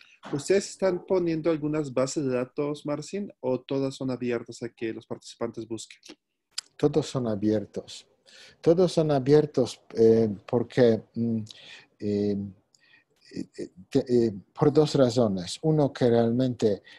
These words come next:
Speaker 2: eh, no, eh, nos interesa mucho este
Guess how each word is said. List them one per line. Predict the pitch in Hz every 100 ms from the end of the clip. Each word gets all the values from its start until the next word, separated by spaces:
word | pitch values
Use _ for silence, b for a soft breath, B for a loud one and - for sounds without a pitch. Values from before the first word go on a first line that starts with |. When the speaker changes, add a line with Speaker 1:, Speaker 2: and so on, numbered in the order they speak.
| B _
Speaker 2:
eh, | 101 -
no, | 113 127 131
eh, | 107 92 - _
nos | 123 127 -
interesa | 135 123 120 110 117
mucho | 117 120 - 107
este | - - -